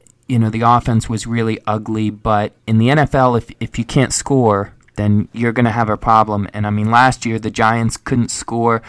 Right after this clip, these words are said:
on a Miami thought, you know, with a Lambeau and a pocket full of blow.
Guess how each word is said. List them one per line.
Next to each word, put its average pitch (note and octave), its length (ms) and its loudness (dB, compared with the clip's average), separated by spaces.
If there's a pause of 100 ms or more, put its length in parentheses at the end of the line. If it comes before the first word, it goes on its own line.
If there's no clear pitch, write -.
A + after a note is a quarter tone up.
(300)
on A2 140 -2
a A2 40 2
Miami A2+ 440 0
thought, A#2+ 580 4
you A2+ 100 -2
know, A2 120 0
with A2 200 -4
a G#2+ 60 -4
Lambeau A2 540 -2
and G#2 80 -2
a F#2+ 40 -4
pocket - 440 -4
full G#2 180 -6
of F2+ 80 -10
blow. A2 400 0